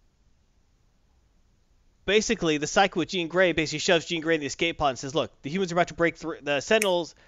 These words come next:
the Space Sentinels are about to break through." So he, she boots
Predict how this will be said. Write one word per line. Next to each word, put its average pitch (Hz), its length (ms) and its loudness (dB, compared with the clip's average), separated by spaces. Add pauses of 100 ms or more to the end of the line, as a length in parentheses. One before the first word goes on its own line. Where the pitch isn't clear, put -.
(240)
the 160 80 2
Space 240 320 4
Sentinels 185 260 2
are 170 40 -6
about 170 140 4
to 151 60 -10
break 156 200 2
through." 98 280 -12 (480)
So 147 200 -2
he, 190 180 -2
she - 180 0
boots 196 640 -2